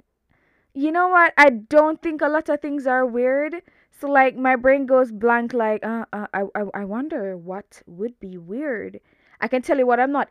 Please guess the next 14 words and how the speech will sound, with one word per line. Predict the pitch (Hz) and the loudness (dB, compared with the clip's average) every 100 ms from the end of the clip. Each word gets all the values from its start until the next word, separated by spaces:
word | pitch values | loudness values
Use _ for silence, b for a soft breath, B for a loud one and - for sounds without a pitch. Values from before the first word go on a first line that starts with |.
| - | -4
into, | 254 415 - 285 233 233 269 B B | -6 -6 -8 -4 -2 -2 -4 B B
but | 220 220 | 2 2
do | 254 | 4
I | 254 254 | 4 2
think | - 392 330 | -2 -10 -6
it's | 381 - | -8 -6
weird? | 370 392 403 415 440 _ - | -4 -2 -2 -4 -6 _ -14
No, | 240 311 381 190 - _ - | -8 -6 -6 -8 -12 _ -4
I'm | 247 440 | -4 -4
just | 302 - | -10 -10
not | 196 - | -10 -10
into | 196 202 | -10 -10
that. | 190 214 180 180 | -6 -6 -6 -4
But | 185 | -6